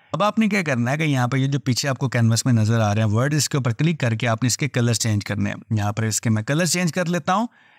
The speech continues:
यहाँ से देखिए कलर चेंज करने के लिए यहाँ से इसका रेड, रेड से थोड़ा मैरून कलर रखता हूँ, मैरून कलर रख लिया। उसके बाद मैं ऊपर वाले कैनवस के अंदर जाता हूँ। यहाँ पर ये देखिए ये जो शेप सिलेक्ट की थी इसका मैं व्हाइट कलर कर लेता हूँ।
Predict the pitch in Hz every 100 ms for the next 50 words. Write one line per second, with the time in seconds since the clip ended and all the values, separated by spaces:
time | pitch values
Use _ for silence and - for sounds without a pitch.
0 | - 131 165 190 165 151 170 160 170 190
1 | 170 156 135 120 113 131 123 107 104 113
2 | - 107 110 147 165 160 - 107 113 113
3 | 110 110 110 107 104 110 135 156 160 156
4 | - 185 220 - 113 107 113 127 139 151
5 | 151 151 175 196 190 - _ _ 175 -
6 | 202 208 190 160 160 185 185 190 185 165
7 | 165 - 165 143 135 117 110 139 175 135
8 | 110 107 113 113 135 131 123 - 160 175
9 | 135 117 - 110 151 143 - 151 156 110
10 | 107 107 - 104 101 - 98 104 -